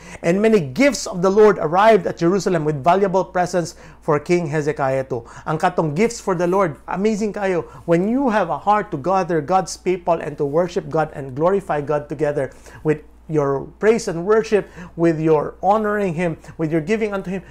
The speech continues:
grabe kayong pagabuhaton, Lord, that not only did God's people kanang prosper, but even ang church niya prospered, ang temple niya prospered because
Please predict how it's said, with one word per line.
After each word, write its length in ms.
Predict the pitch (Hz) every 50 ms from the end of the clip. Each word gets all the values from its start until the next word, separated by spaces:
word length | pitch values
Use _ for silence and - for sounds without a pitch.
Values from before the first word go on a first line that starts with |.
| - - - - -
grabe 400 | 151 147 180 196 214 190 220 214
kayong 160 | 220 208 196
pagabuhaton, 640 | 180 190 175 185 165 160 160 175 175 185 170 170 170
Lord, 160 | 180 170 151
that 180 | 156 156 -
not 400 | 175 160 151 160 208 240 233 -
only 320 | 214 214 220 220 220 214 202
did 220 | 165 180 160 139
God's 320 | 131 185 202 185 - - -
people 580 | - 196 190 185 - - 175 160 151 143 - - - - - - - - - - -
kanang 520 | 151 151 151 147 143 139 135 127 123 - - _ - - - - - - - - - - - - - - - - -
prosper, 720 | 151 147 147 - - - - 196 185 160 127 - - - - - - - -
but 240 | 160 160 165 165 -
even 720 | 240 202 202 214 220 202 185 220 214 196 175 147 - - - - - -
ang 420 | - - 151 151 151 147 147 143 - -
church 340 | - 226 247 262 - - - 202
niya 180 | 165 151 -
prospered, 460 | - 143 135 127 - - 139 127 - -
ang 140 | - 143 156
temple 320 | - 226 226 226 226 220
niya 140 | 185 165 156
prospered 300 | - 151 - 170 156 147
because 260 | 160 160 - 185 -